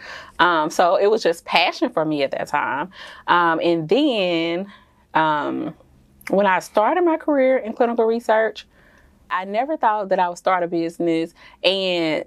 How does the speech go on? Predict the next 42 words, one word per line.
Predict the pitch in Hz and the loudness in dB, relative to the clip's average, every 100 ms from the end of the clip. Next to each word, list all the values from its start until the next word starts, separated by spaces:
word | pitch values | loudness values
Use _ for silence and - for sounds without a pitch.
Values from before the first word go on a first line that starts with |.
| 170 | -2
the | 185 | 0
thing | 240 320 | 2 2
was, | 240 208 | 2 0
when | 196 | 0
I | 196 202 | 0 -2
was | 202 | -4
doing | 190 185 170 | -4 -4 0
clinical | 214 175 165 | 0 0 0
research, | 165 170 262 202 160 - | 2 2 2 2 0 0
the | 165 | 0
reason | 190 240 233 | 2 0 0
why | 180 180 190 180 | 2 2 2 0
this | 175 170 | -2 -4
comes | - 196 180 - | -2 -2 -2 -4
full | - 185 185 165 | 0 2 2 0
circle, | - 165 180 247 262 294 247 185 | 0 0 2 0 0 -2 -4 -2
how | 180 220 185 | 0 2 2
it | 175 | 0
does, | 170 180 208 226 240 | 2 4 2 0 -2
is | 180 180 175 170 170 175 | 0 2 2 0 -2 0
when | 170 160 | 0 2
I | 170 | 2
was | 214 226 | 0 -2
in | 196 | -4
the | 180 | -4
lab, | 160 156 156 151 151 - | 0 0 2 0 -2 -2
I | |
used | 214 214 | -2 0
to | |
go | 233 | 0
to | 226 233 | -2 -2
the | 170 | 0
lab, | 160 156 151 143 - - - _ | 0 0 0 -4 -6 -20 -20 _
uh, | - 160 139 - - | 0 2 2 0 -4
sometimes | 185 180 175 165 156 | -4 -2 -2 -2 0
for, | 165 147 | -2 0
like, | 147 - - | 0 -2 -10
ten | - - 208 202 190 185 180 - | -6 -4 -2 -2 -2 -4 -6 -2
to | 156 | 0
eleven | 156 160 165 160 | 2 0 0 0
hour | 156 147 | -2 -4
stretches, | - - 156 - - 131 - | -6 -2 -2 -2 -6 -6 -8